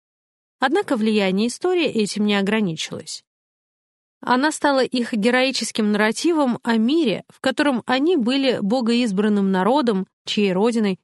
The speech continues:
по праву являлся Иерусалим. Это наполняло жизни изгнанников осмысленностью,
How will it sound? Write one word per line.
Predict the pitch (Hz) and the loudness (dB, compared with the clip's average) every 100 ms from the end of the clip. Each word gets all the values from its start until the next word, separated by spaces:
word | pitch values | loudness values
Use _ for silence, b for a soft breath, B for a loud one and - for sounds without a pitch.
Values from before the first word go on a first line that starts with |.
| _ | _
по | 269 | -2
праву | 233 196 196 202 | -2 0 0 2
являлся | 190 190 185 175 170 - 180 | 0 0 0 -2 -4 -4 -4
Иерусалим. | 190 185 180 - 220 180 139 - _ _ _ _ _ _ _ _ | -2 -2 -4 -4 -4 -4 -8 -14 _ _ _ _ _ _ _ _
Это | 339 294 | -2 0
наполняло | 233 208 208 220 226 208 | 0 0 0 2 0 0
жизни | 190 214 208 196 | 0 0 0 -2
изгнанников | 180 196 214 208 202 196 | -2 0 0 0 -4 -4
осмысленностью, | 185 - 214 294 - 180 160 - - 147 | -6 -2 -2 -2 -4 -6 -4 -8 -10 -12